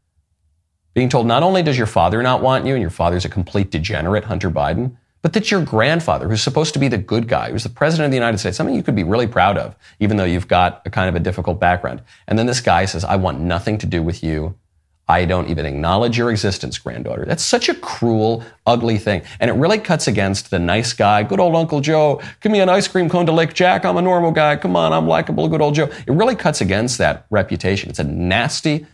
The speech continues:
nasty thing to do. I, I hope they hold his feet to the fire, and I hope that they force Biden to do the right thing. Absolutely. Now,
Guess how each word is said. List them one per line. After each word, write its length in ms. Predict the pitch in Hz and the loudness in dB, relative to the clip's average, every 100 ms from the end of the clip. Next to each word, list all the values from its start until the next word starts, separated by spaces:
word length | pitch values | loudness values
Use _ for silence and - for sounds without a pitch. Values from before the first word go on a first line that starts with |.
| _ | _
nasty 380 | - 113 143 147 | 0 0 2 0
thing 160 | 143 117 | 0 0
to 60 | 87 | 0
do. 240 | 78 69 - - _ - | -2 -4 -12 -20 _ 0
I, 340 | 92 87 85 - | 2 2 -2 0
I 140 | 85 | 0
hope 300 | 85 123 123 | 0 -2 0
they 100 | 110 | 0
hold 180 | 120 113 | 2 0
his 120 | 98 | 0
feet 200 | - 90 | -2 -2
to 40 | |
the 100 | 95 | -2
fire, 440 | 90 73 71 69 92 _ _ - | 0 0 0 -2 -6 _ _ -6
and 120 | 101 | 0
I 100 | 92 | 0
hope 260 | 87 92 87 | 0 -2 -2
that 100 | 101 | -2
they 100 | 95 | -4
force 560 | - - 110 117 123 - - - - | -4 -2 0 0 -2 -8 -12 -14 -2
Biden 560 | 87 98 101 55 - 110 _ _ - | 2 2 2 -4 -6 -8 _ _ -2
to 100 | 135 | 0
do 440 | 98 71 67 95 _ _ | 0 -2 -4 -6 _ _
the 100 | 117 | -2
right 440 | 92 64 55 64 - _ _ _ - | 0 0 -2 -10 -14 _ _ _ -4
thing. 380 | 131 127 - - _ _ _ _ _ _ _ _ - | 0 0 -4 -12 _ _ _ _ _ _ _ _ -4
Absolutely. 640 | 95 95 90 95 - - _ _ _ _ _ _ _ _ - | -2 0 -2 -2 -4 -10 _ _ _ _ _ _ _ _ -2
Now, 520 | 110 110 113 - - | 2 2 2 -2 -8